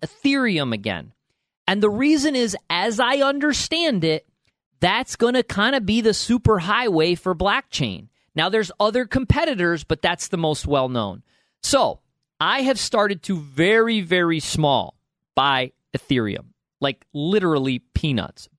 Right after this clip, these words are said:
But in the grand scheme, if this does transpire and Ethereum,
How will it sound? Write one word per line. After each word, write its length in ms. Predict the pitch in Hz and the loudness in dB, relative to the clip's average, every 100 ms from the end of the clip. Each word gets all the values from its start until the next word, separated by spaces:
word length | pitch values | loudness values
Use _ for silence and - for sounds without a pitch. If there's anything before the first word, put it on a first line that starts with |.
| - | -4
But 400 | 262 117 - - _ _ _ | -2 -4 -8 -20 _ _ _
in 120 | 190 | -4
the 60 | 196 | -4
grand 340 | 160 196 180 165 | -2 -2 -2 -4
scheme, 600 | - - 349 254 190 185 _ | -6 -2 -2 0 -2 -6 _
if 420 | 233 294 254 - - _ | -4 0 0 -4 -18 _
this 280 | 165 170 | -2 -2
does 340 | 160 185 170 - | 0 2 2 -2
transpire 920 | 170 147 - - 320 339 165 131 143 _ _ - | -4 -4 -4 -2 0 2 2 0 -2 _ _ -6
and 100 | 156 | -4
Ethereum, 680 | - 196 185 170 151 143 | -2 0 2 2 0 -4